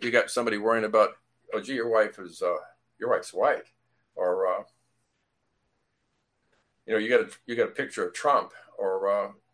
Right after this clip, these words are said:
you like to salute the flag. He had two of the recruits tell him that they hated the American flag. Th-, this is the people in boot camp. When I went through boot camp,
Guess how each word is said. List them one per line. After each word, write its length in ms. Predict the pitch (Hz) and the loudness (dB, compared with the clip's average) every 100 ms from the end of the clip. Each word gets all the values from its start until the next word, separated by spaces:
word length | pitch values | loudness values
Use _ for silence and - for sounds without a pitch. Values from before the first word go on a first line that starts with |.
| _ _ - | _ _ -6
you 100 | 120 | -2
like 180 | 127 | -2
to 80 | 117 | -2
salute 340 | - 120 117 113 | -6 -2 -2 -4
the 80 | |
flag. 480 | - 131 139 113 92 - _ _ _ | -2 2 4 4 0 -8 _ _ _
He 80 | 123 | 0
had 240 | 147 - | 2 0
two 160 | - 170 | -2 0
of 60 | 202 | 0
the 60 | |
recruits 480 | 117 104 120 107 - | -2 -2 0 0 0
tell 200 | 123 120 | 2 2
him 80 | 117 | 2
that 160 | 101 | -6
they 140 | 107 101 | -6 -6
hated 360 | - 147 147 | -4 -4 -4
the 120 | 101 95 | -8 -8
American 420 | 92 92 95 92 | -6 -6 -8 -12
flag. 260 | 107 98 95 _ _ _ _ _ _ _ _ - | -8 -8 -10 _ _ _ _ _ _ _ _ -14
Th-, 120 | - - - | -14 -14 -14
this 240 | - 196 - | -6 -6 -6
is 120 | 247 | -10
the 100 | - | -8
people 360 | 143 156 135 117 | -4 -6 -4 -6
in 100 | 110 | -4
boot 280 | 165 190 | -4 -4
camp. 240 | - 95 - _ _ _ _ _ _ _ _ | -6 -10 -10 _ _ _ _ _ _ _ _
When 160 | - - - | -4 -2 2
I 160 | 185 | 2
went 240 | 262 - - | 2 0 -2
through 180 | - | -6
boot 240 | - 101 - | -4 -6 -6
camp, 300 | 95 117 | -6 -6